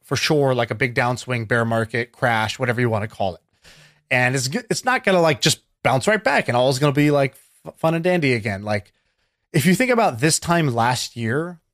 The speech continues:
not this time last year, but let's say, like, six to twelve months ago, it felt like money was raining from the skies. Like, you know,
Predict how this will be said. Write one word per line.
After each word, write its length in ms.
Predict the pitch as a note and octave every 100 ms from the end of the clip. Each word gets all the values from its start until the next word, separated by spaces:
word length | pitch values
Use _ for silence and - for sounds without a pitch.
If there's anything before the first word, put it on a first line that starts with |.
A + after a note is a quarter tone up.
| _ _ _ _ _ _ _
not 200 | - D#3
this 100 | B2
time 140 | - G#2+
last 160 | G#2
year, 40 | G2+
but 100 | A#2+
let's 120 | C3
say, 140 | C#3+
like, 180 | B2 A2
six 260 | - - E3+
to 60 | D#3+
twelve 220 | D#3+ C3
months 220 | B2 A2
ago, 340 | G#2+ F2 F2+ - _ _ _ _ _
it 160 | F3+ E3
felt 380 | - F3 G3+ -
like 480 | D#3 C#3 - - - _ _ _ _ _ _ _ _ -
money 400 | B2 D3 E3 F3+
was 220 | E3 A#2+
raining 440 | A#2+ C#3 D3+ D#3
from 160 | C3+ C3
the 60 |
skies. 760 | A#2 - - A2+ G2+ F#2 - -
Like, 300 | C3 A#2+ G#2+
you 60 | C#3+
know, 240 | B2+ A2+